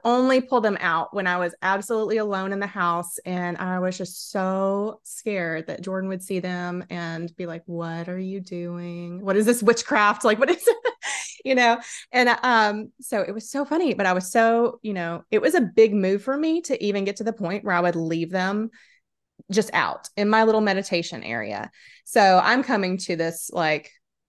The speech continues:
almost not full circle, but this perspective of I was so interested in it, but so afraid of it and, like, teetered into it. And now I'm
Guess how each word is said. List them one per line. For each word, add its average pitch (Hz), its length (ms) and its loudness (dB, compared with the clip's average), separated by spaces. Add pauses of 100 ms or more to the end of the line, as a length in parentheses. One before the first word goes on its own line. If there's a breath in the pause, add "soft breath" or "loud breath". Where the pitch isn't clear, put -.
(300)
almost 190 560 -2
not 269 240 -8
full 185 200 -4
circle, 170 440 -2
but 165 160 -6
this 185 140 -4
perspective 170 580 -4
of 156 220 -4
I 196 240 2
was 165 420 -4 (960 soft breath)
so 294 260 4
interested 277 380 2
in 196 100 2
it, 180 140 -2
but - 140 -6
so 247 260 4
afraid 196 320 2
of 170 140 2
it 175 240 4
and, 190 100 -4
like, 160 220 -6
teetered 262 320 2
into 202 380 2
it. 160 320 2
And 180 160 -4
now 175 500 0
I'm 170 560 -6